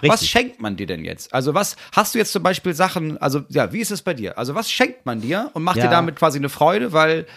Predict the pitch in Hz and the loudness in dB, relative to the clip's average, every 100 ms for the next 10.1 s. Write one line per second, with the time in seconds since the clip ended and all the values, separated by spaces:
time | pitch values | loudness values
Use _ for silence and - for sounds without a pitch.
0 | - _ _ _ 139 170 190 185 185 180 | -20 _ _ _ 0 2 0 -2 -2 -2
1 | 170 147 143 160 156 - 113 131 135 135 | -2 -2 2 2 2 -2 -4 0 2 2
2 | 131 131 127 - 165 175 143 139 214 165 | 2 0 -2 -2 -4 -2 0 4 4 2
3 | 98 90 90 92 95 117 127 107 110 110 | 2 2 2 0 2 2 0 0 0 0
4 | - 113 135 147 123 117 139 - 110 - | -4 -4 2 2 2 -2 -4 -2 -4 -4
5 | _ - - 92 92 - - - 127 139 | _ -4 0 0 -4 -12 -14 0 4 4
6 | 135 - - - 180 247 - 131 117 92 | 2 -10 -4 4 4 4 -2 -2 0 0
7 | 78 92 - 90 80 120 - - _ _ | 0 -2 -2 -4 -4 -4 -6 -16 _ _
8 | - 101 143 127 - 151 143 95 - 151 | -2 0 0 -2 -2 0 2 2 0 -2
9 | 143 - 175 - 127 117 - - 120 147 | 2 4 2 -4 -6 -6 -4 0 0 0
10 | 220 | -6